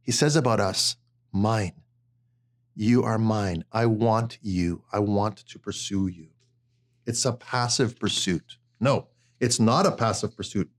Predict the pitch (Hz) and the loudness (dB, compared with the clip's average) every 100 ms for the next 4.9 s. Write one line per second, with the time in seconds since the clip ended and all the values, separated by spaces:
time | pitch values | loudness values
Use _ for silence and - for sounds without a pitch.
0 | - 95 104 135 - - 110 135 - 92 | -4 0 0 0 -4 -4 -4 -4 -2 -4
1 | 85 _ _ _ _ _ 104 - 90 - | -4 _ _ _ _ _ -4 -2 -2 -4
2 | - 107 120 - 82 - _ _ _ 85 | -2 -2 -4 -10 -14 -18 _ _ _ -12
3 | - 80 - _ _ _ _ _ _ _ | -10 -12 -14 _ _ _ _ _ _ _
4 | _ - - 120 123 117 117 104 - | _ -16 0 4 6 6 6 4 0